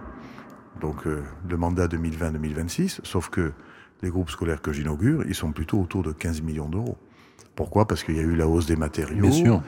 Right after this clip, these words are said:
Speaker 1: il y a la réglementation énergétique, qui est on ne peut plus vertueuse. Euh, sauf que tout ça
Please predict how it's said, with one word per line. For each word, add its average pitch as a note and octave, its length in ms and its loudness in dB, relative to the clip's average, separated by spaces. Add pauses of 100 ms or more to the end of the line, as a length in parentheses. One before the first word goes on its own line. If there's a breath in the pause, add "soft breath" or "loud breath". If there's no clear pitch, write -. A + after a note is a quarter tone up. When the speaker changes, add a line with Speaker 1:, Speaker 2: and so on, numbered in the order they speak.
(140)
Speaker 1:
il F#2 120 4
y F2+ 60 8
a F2 40 8
la D#2+ 120 6
réglementation E2+ 680 2
énergétique, F2+ 680 2
qui - 80 -2
est - 100 0
on D2+ 60 0
ne D2+ 100 0
peut D2+ 140 0
plus F2 180 -2
vertueuse. G#2+ 560 4 (440 loud breath)
Euh, D#2+ 680 -2 (380)
sauf - 260 -2
que G2+ 100 0
tout - 200 0
ça F#2+ 320 6